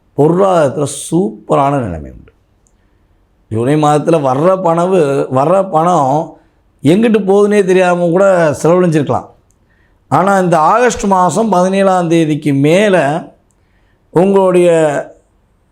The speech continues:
அத்தனை விதமான பொருளாதாரம் சம்பந்தப்பட்ட விஷயங்கள்ல முன்னேற்றம் உண்டு. ஒரு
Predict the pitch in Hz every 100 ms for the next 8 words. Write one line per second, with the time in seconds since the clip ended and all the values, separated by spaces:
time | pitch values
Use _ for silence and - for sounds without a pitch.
0 | _ - 147 - 233 240 226 208 202 185
1 | 180 170 180 196 196 196 180 160 165 160
2 | 151 151 151 143 151 151 143 131 143 -
3 | - 139 160 175 170 160 143 131 113 107
4 | 113 107 87 - _ _ _ _ 170 185